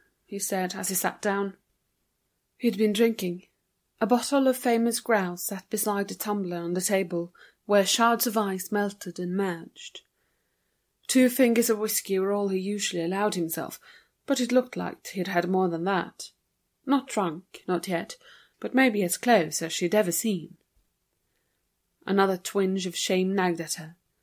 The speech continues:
Who the hell was she to judge? She sat on the bed, smoothed out the coarse blanket, and put her hands in her lap. She picked at a nail, waiting for him to speak. The silence spun out,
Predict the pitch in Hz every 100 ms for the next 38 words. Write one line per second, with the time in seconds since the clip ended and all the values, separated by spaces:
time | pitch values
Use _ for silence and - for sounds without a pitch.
0 | _ _ _ _ _ _ - 262 196 -
1 | 240 214 170 - - 180 160 - 156 165
2 | - - _ _ _ _ _ _ _ -
3 | _ _ _ _ _ _ _ _ _ _
4 | _ _ _ - - 254 262 254 233 214
5 | 202 180 175 - _ - - 226 226 214
6 | 226 208 208 - - 208 202 - 208 180
7 | 180 170 - - 220 262 262 254 233 196
8 | 196 208 196 190 185 170 _ - _ _
9 | _ _ _ _ - - 196 220 214 175
10 | 160 175 190 160 165 - 190 208 208 165
11 | 175 170 185 175 220 185 - - _ _
12 | _ _ _ _ _ - 196 220 208 190
13 | 175 170 - - 202 190 175 160 -